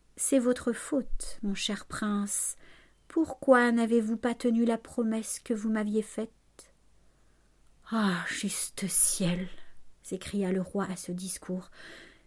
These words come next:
Qu'est-ce que j'entends ? Au nom de Dieu, madame, abandonnez ce funeste dessein. Je me repens de vous avoir manqué de parole. Daignez me pardonner. Je vous proteste que désormais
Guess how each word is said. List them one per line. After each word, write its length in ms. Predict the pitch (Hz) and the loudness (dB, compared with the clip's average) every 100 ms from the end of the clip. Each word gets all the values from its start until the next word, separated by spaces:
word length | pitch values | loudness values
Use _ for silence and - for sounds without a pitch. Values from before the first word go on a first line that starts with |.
| _ | _
Qu'est-ce 380 | - - 214 - | -10 -4 2 2
que 100 | - | 2
j'entends ? 500 | 202 208 202 202 202 - - - - - | 2 0 -2 -4 -6 -8 -18 -20 -2 4
Au 100 | 233 | 6
nom 220 | 226 226 | 6 4
de 100 | 226 | 4
Dieu, 360 | 202 202 226 | 2 2 4
madame, 460 | 202 202 190 202 180 - - - | 4 4 2 0 -2 -6 -8 -4
abandonnez 640 | 233 208 220 214 214 208 | 2 2 4 4 4 4
ce 200 | 202 - | 4 2
funeste 640 | 196 - 196 196 196 - 196 | 0 -4 -2 0 0 0 0
dessein. 600 | 175 180 - 196 185 185 - - - - - - | 0 4 4 4 0 -6 -14 -16 -16 -16 -20 -8
Je 160 | 233 240 | 2 6
me 180 | 226 226 | 6 6
repens 540 | - 233 - 233 202 | 4 0 2 2 4
de 80 | 190 | 2
vous 240 | 190 196 | -2 0
avoir 300 | 196 202 202 | 2 4 4
manqué 340 | 208 202 - 190 | 2 2 0 0
de 100 | 202 | 0
parole. 460 | 190 180 202 190 - - - _ - | 0 -2 0 -2 -6 -16 -20 _ -12
Daignez 460 | 208 247 214 214 220 | 2 4 6 6 6
me 140 | 208 | 4
pardonner. 640 | 202 226 190 196 196 202 - - - _ _ - - - _ _ _ | 2 -4 0 2 2 0 -2 -14 -20 _ _ -20 -20 -20 _ _ _
Je 140 | - 240 | -2 0
vous 200 | 220 240 | 2 0
proteste 720 | - - 240 233 - - 233 | 0 0 0 -2 -6 -4 -2
que 100 | - | 0
désormais 580 | 214 226 214 233 202 202 | 2 2 2 0 0 0